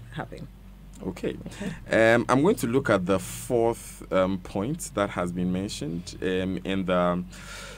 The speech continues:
Speaker 2: the recent statement talking about the details of gat.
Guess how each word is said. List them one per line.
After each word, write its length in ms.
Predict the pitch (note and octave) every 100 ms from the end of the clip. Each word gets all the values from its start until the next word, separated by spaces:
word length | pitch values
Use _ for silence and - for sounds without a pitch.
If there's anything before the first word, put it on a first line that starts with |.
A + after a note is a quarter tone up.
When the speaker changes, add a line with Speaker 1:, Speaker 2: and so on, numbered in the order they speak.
| -
Speaker 2:
the 100 | B2+
recent 320 | C3+ D3 C#3+
statement 600 | C3+ - A#2+ A2+ G#2+ G2+ -
talking 260 | B2 A2
about 180 | F#2+ F2+
the 60 | F#2
details 480 | G2+ F2+ G2+ F#2 F2+
of 180 | E2
gat. 300 | E2+ B1 -